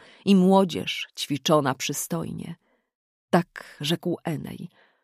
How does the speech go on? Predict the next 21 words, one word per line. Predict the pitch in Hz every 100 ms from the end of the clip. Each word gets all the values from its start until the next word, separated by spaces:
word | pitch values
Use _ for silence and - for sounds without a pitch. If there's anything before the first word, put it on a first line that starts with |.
| _ -
Ów | 269 311 - -
długo | 180 196 226 311 226 254 240 220
w | 175
mówiącego | 202 214 208 196 170 - 233 233 214
lice | 202 233 - 208 202
i | 147
oczy | - 220 - 151
wpatrzon, | - 185 190 - 185 180 175 _ -
utkwił | 226 - - 185 185 160
w | 151
nim | 160 151
bystre | 143 151 - 151 147
źrenice. | 143 143 156 156 - 123 131 - - _ _ _
W |
końcu | - 185 180 - 180
krótko | - 202 - 190
rzekł: | 185 202 190 208 202 - _ _ _ _
Jakże | 196 233 208 220
oglądam | 220 170 180 143 131 135
cię | 131 156
chętnie, | - - 127 - - - 127